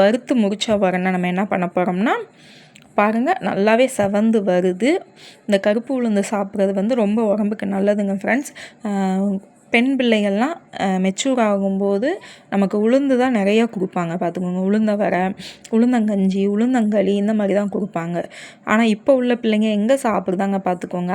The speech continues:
அதனால நம்ம சின்ன வயசுல இருந்தே இந்த கடையில விக்கிற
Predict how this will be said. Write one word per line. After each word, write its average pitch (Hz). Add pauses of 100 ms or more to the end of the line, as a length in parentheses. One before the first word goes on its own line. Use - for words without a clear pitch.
அதனால 247
நம்ம 226
சின்ன 240
வயசுல 214
இருந்தே 208
இந்த 208 (920)
கடையில 262
விக்கிற 208